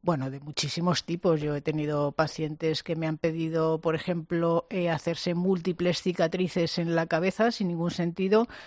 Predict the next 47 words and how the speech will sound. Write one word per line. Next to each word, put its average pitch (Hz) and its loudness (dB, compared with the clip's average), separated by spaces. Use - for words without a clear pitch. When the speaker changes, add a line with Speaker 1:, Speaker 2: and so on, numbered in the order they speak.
Speaker 1:
solamente 214 8
porque 180 4
se 180 4
habían 170 6
sometido 190 4
a 160 6
un 156 0
trasplante 170 2
de 170 4
pelo, 208 6
eh, 160 -2
que, 160 4
que 165 0
no 175 4
había 180 6
sido 190 4
exitoso, 208 2
les 226 2
quedaba 160 4
una 175 4
cicatriz 180 0
atrás 196 2
y 202 0
para 151 4
no 160 0
tener 165 0
que 175 2
decir 175 2
que, 147 -2
que 160 0
habían 151 4
tenido 175 2
un 170 -2
trasplante 180 0
de 180 2
pelo, 202 2
pues 208 0
querían 202 2
varias 196 2
cicatrices 202 0
para 196 0
decir 214 -2
que 226 2
habían 160 2
tenido 151 -2
un 147 -2
accidente. - -6